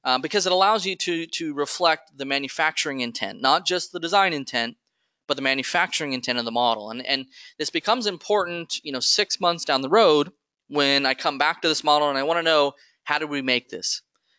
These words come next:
You know, what order did we do the bends?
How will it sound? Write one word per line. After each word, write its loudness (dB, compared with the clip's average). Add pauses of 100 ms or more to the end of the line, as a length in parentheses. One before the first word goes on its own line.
(140)
You -8
know, 4
what 4
order 4 (280)
did 0
we 2
do 0
the 0
bends? -2